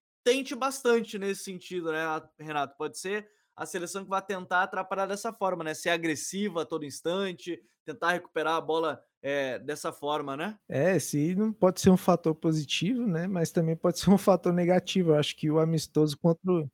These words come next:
Speaker 1: Que só tenta, né, e
Speaker 2: É,
Speaker 1: não
Speaker 2: o amistoso
Speaker 1: recupera.
Speaker 2: contra o Brasil, eu acho que, que é uma gran-, um grande exemplo, né, disso.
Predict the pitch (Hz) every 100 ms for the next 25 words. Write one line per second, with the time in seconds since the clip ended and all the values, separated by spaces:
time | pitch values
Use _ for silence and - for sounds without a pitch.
0 | _ 160 - 190 - 202 202 180 185 180
1 | 185 170 165 170 - 170 147 151 175 180
2 | 170 180 175 147 151 165 160 - 196 196
3 | 185 147 131 - - 147 143 135 123 120
4 | 151 151 143 139 156 165 160 175 180 202
5 | 156 190 190 151 147 151 135 147 160 196